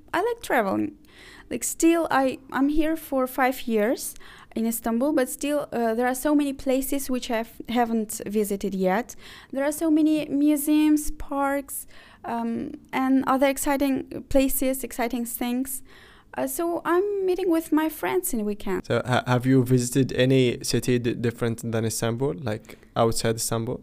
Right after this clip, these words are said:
Speaker 1: Hmm. Uh, outside of Istanbul, I was only in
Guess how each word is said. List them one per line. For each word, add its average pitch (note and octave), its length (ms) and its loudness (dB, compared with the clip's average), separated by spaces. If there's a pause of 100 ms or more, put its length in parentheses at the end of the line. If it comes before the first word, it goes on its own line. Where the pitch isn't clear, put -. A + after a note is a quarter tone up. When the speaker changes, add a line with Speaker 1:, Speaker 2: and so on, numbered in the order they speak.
Speaker 1:
Hmm. C4+ 180 0 (520)
Uh, C4 440 0
outside D4 400 -2
of D4 140 -6
Istanbul, D4 420 -4
I C#4+ 140 0
was C#4+ 400 0
only C4+ 320 0
in C4 320 2